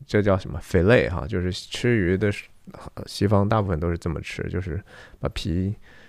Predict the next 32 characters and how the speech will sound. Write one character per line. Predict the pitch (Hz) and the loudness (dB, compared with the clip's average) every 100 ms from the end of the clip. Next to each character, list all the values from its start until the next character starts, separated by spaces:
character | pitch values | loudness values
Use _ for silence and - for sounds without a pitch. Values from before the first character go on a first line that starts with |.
| - - - | -20 -20 -6
切 | - 98 | 0 4
掉、 | 101 78 80 | 4 4 0
头 | - 90 | 0 0
切 | 92 - 98 | 2 4 4
掉， | 98 | 4
只 | 76 - | 2 -2
吃 | 76 - | -4 0
那 | 95 98 | 2 2
个 | 87 80 - - - | 0 -2 -4 -10 -4
中 | 104 95 | 2 4
间 | 98 95 | 6 4
那 | 95 | 2
两 | 73 82 85 | 0 -2 -2
片 | 87 95 | -2 0
肉 | 92 101 | 2 0
嘛。 | - - - _ _ _ _ _ _ _ _ _ _ _ _ _ _ - - | -2 -10 -20 _ _ _ _ _ _ _ _ _ _ _ _ _ _ -20 -14
然 | - | -10
后 | - | -8
一 | 82 113 | -10 -2
跺 | - 95 | 4 4
脚， | 82 - - - - - - _ _ | 4 0 -4 -10 -14 -16 -20 _ _
穿 | - 95 87 | -6 -2 -2
的 | 80 | -2
这 | 95 69 | -4 -4
个， | 67 58 87 - _ _ _ _ _ _ _ - _ _ _ _ | -6 -8 -10 -16 _ _ _ _ _ _ _ -20 _ _ _ _
进 | - | 2
入 | 131 135 | 4 6
案 | 135 | 6
发 | 127 131 | 6 4
现 | 147 123 | 4 4
场 | 101 80 98 - | 4 4 0 -2
啊， | 85 76 | 0 0